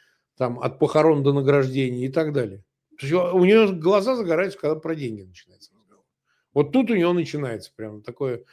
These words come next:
лихорадочное телодвижение, так сказать, в эту сторону. Вот, поэтому, да, мы увидим старого Трампа. Пусть никто не думает, потому что я помню, как нас полоскали тут, э, всякого рода трамписты русскоязычные, которые говорили,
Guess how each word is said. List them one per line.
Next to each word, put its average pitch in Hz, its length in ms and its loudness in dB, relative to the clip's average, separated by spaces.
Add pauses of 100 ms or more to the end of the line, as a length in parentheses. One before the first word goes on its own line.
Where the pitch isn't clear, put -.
(340)
лихорадочное 143 1500 0
телодвижение, 135 960 0
так 98 100 -16
сказать, 104 240 -16
в 110 80 -8
эту 110 160 -8
сторону. 95 360 -12 (1200)
Вот, 202 300 8
поэтому, 226 760 6
да, 190 320 8
мы 220 180 4
увидим 202 500 2
старого 123 420 -4
Трампа. 95 480 -14 (220)
Пусть 139 180 -4
никто 185 260 0
не 196 140 0
думает, 160 300 -2
потому 143 180 -6
что 147 100 -2
я 165 80 2
помню, 175 300 -2
как 151 180 -6
нас 147 140 -8
полоскали 143 640 -4
тут, 113 320 -14
э, 107 280 -12
всякого 123 420 -8
рода 110 500 -6 (200)
трамписты 139 720 -8
русскоязычные, 117 760 -12
которые 123 280 -10
говорили, 151 460 -4